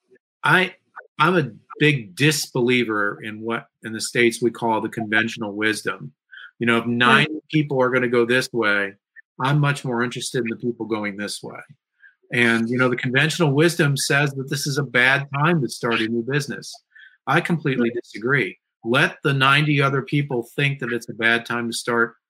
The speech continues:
Speaker 1: a business, and let those who are truly creative and innovative, certainly prodded along by all the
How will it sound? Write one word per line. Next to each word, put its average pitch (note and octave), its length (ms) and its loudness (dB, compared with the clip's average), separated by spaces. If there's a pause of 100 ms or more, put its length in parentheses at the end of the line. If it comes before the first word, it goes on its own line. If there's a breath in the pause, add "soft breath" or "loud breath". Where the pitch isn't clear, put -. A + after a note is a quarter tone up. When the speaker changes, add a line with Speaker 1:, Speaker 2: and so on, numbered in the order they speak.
(180)
Speaker 1:
a G#2 60 -10
business, G#2+ 760 -4 (280)
and A#2 160 -2
let C#3+ 200 0
those D3 260 2
who C#3+ 120 -2
are B2+ 120 0
truly C#3 400 -2
creative B2+ 500 -2
and A#2+ 120 -4
innovative, A2+ 680 -2 (460)
certainly B2+ 840 0 (680)
prodded C#3+ 420 4
along C#3+ 500 2
by A#2 380 2 (240)
all B2 320 -2
the A#2+ 200 -2